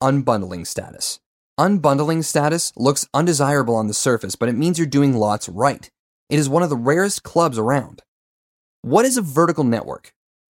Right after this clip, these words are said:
It's a social network or marketplace for a particular audience, usually giving customers or users that warm and fuzzy feeling that the product is for them.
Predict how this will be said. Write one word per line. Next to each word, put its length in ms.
It's 140
a 60
social 320
network 280
or 60
marketplace 560
for 160
a 60
particular 520
audience, 460
usually 320
giving 320
customers 500
or 80
users 480
that 220
warm 340
and 120
fuzzy 240
feeling 360
that 120
the 60
product 440
is 160
for 120
them. 360